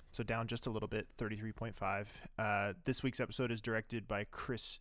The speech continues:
Chulak. This is his second episode of season one. He also did Sleepless in Chicago that we had just a few weeks back. And it's written by Robert Nathan, uh, writer of Long Day's Journey, Nine and a Half Hours, and Into That Good Night. So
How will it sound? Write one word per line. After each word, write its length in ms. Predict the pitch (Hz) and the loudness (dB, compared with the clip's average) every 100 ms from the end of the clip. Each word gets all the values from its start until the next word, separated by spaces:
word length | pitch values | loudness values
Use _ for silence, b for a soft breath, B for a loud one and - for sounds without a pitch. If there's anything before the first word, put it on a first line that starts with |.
| - | 0
Chulak. 640 | - 147 147 151 - - - | 2 4 4 4 2 -6 -6
This 160 | 101 | -4
is 140 | 104 - | -4 -2
his 120 | 110 | -2
second 380 | - 127 131 123 | 2 2 2 0
episode 320 | 127 - 120 | 0 0 0
of 80 | 113 | 0
season 320 | 127 117 113 | 0 -2 0
one. 220 | 117 113 | 0 0
He 120 | 107 | 0
also 260 | 101 107 104 | -2 -2 -4
did 240 | 98 98 | -2 -2
Sleepless 460 | - 110 101 104 - | -2 -4 -4 -4 -6
in 60 | |
Chicago 520 | 82 - - 143 143 139 | -4 -4 4 4 6 2
that 120 | 131 | 2
we 100 | 127 | 2
had 220 | 127 123 | 2 2
just 180 | 127 - | 0 -6
a 40 | |
few 180 | - 117 | -4 -2
weeks 160 | 113 - | -2 0
back. 380 | 117 113 - - B B B B B - | 2 2 0 -14 B B B B B 2
And 300 | 113 113 110 | 4 6 4
it's 180 | 104 117 | 0 2
written 260 | 113 117 | 0 2
by 180 | 107 107 | 2 2
Robert 400 | 101 110 110 - | 4 2 2 0
Nathan, 600 | 104 104 - 104 92 92 | -2 -2 -2 -6 -4 -6
uh, 220 | 110 98 92 95 | -2 0 0 0
writer 360 | 107 104 107 | 2 2 2
of 380 | - 101 98 98 | 2 0 0 -2
Long 280 | 113 110 117 | 2 2 2
Day's 360 | 113 110 110 - | 0 0 0 -2
Journey, 640 | - 160 180 180 175 139 | 6 8 8 6 4 2
Nine 280 | 107 117 123 | 2 4 4
and 100 | 117 | 2
a 40 | |
Half 260 | 113 120 - | 2 0 0
Hours, 540 | 107 110 113 110 110 - | 2 4 2 0 -2 -6
and 180 | 107 | -8
Into 360 | 92 104 107 - | -4 -6 -4 -2
That 200 | 95 - | -4 -4
Good 160 | 98 85 | -4 -4
Night. 260 | 80 65 - | -2 -4 -6
So 200 | - 82 | -6 -6